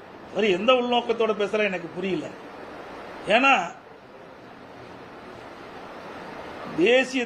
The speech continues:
தலைவராக இருக்கின்ற ஐயா பசும்பொன் முத்துராமலிங்க தேவர் அவர்களுக்கு பாரத ரத்னா, சிலர் இந்திய நாட்டுடைய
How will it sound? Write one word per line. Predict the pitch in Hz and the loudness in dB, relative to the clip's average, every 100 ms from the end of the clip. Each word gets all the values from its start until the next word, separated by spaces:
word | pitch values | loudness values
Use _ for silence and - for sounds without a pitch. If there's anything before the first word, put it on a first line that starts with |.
| 233 | 2
தலைவராக | 202 202 202 185 | 2 6 6 6
இருக்கின்ற | 175 190 175 156 123 - - - - - - - - - - - - - - - - - - | 2 -4 -4 -6 -6 -12 -18 -18 -16 -16 -16 -16 -16 -14 -14 -14 -12 -12 -12 -12 -12 -10 0
ஐயா | 175 208 185 160 - | 4 6 4 2 -8
பசும்பொன் | 170 - 226 233 | -8 -8 -6 -4
முத்துராமலிங்க | 196 220 208 202 196 180 165 | -2 2 2 2 -2 -2 2
தேவர் | 165 160 | 2 2
அவர்களுக்கு | 156 151 - 180 131 - - - - - - - - - - - | -2 -6 -2 0 0 -8 -14 -14 -14 -12 -12 -12 -12 -10 -10 -4
பாரத | 147 170 233 254 226 | 4 8 8 8 4
ரத்னா, | 214 190 175 143 - - - | 0 -4 -4 -6 -18 -20 -12
சிலர் | 180 185 170 - - - - 160 | -2 -2 -2 -10 -16 -18 -10 -6
இந்திய | 214 233 | 0 4
நாட்டுடைய | 202 196 196 208 | 4 2 0 4